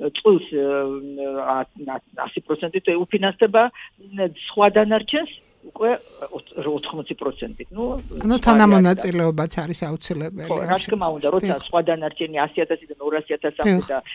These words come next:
Speaker 1: შშმ სტატუსია მარტო და ქულა არ აქვს, იმას ოთხმოცი პროცენტით დაუფინანსება. მაგრამ ეს არის ფაქტიური ხარჯი. თქვენ ქალბატონმა ირმამ ალბათ აგიხსნათ, რომ შეიძლება დაჭირდეს,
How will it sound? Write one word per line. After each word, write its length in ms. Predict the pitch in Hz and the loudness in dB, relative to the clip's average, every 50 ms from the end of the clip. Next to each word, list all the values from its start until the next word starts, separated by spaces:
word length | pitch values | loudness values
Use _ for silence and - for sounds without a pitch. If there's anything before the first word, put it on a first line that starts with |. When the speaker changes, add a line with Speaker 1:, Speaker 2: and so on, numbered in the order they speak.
| - - | -16 -14
Speaker 1:
შშმ 300 | - - 170 - 185 175 170 | -12 -10 -6 -6 -4 -4 -2
სტატუსია 460 | - - 165 160 - 156 - 160 139 | 0 0 0 0 0 -2 -2 -2 0
მარტო 200 | 143 151 151 - | 0 -2 -2 0
და 100 | 156 139 | -2 -2
ქულა 280 | - - - 156 151 131 | -2 -2 -2 0 0 2
არ 120 | 139 147 | 2 2
აქვს, 180 | 202 254 262 - | 0 -2 -2 -6
იმას 220 | 170 165 196 226 - | -6 -6 -6 -4 -4
ოთხმოცი 380 | 143 - - - 151 - - 165 | -6 -8 -8 -14 -14 -14 -14 -14
პროცენტით 560 | - - - - - 165 _ _ 190 185 - - - - | -10 -10 -10 -10 -12 -20 _ _ -8 -8 -8 -12 -14 -14
დაუფინანსება. 720 | - - - - - - - - - 123 _ - - - - | -8 -6 -6 -6 -6 -8 -12 -12 -12 -14 _ -14 -4 -4 0
მაგრამ 320 | 285 160 165 - 165 165 | 4 4 4 6 4 4
ეს 160 | 196 240 247 - | 4 4 4 4
არის 200 | 269 254 190 - | 2 2 2 0
ფაქტიური 480 | - 208 208 - - - 226 185 170 160 | 0 -2 -2 -2 -4 -6 -6 -4 -4 -4
ხარჯი. 300 | - 147 123 - - 131 - _ - - - - | -4 -6 -6 -6 -8 -18 -18 _ -18 -18 -18 -18
თქვენ 220 | _ - 214 202 185 | _ 2 2 2 2
ქალბატონმა 500 | 170 175 165 160 170 165 185 180 170 165 | 2 2 2 2 2 -2 -2 -2 -2 0
ირმამ 280 | 160 160 147 151 147 - | 0 0 -2 -4 -6 -4
ალბათ 260 | 147 143 - 143 - | -4 -4 -4 -4 -4
აგიხსნათ, 460 | - 123 131 - 165 - _ 208 214 - | -4 -6 -6 -6 -14 -8 _ -6 -4 -4
რომ 120 | 269 285 254 - - - | -4 -6 -6 -10 -12 -6
შეიძლება 460 | - - 196 196 190 180 175 160 151 139 - - _ _ _ | 4 8 8 8 8 6 4 2 0 0 -2 -14 _ _ _
დაჭირდეს, 640 | _ 170 175 180 180 196 190 160 151 165 156 - | _ 4 4 4 4 0 -6 -4 -2 -4 -4 -4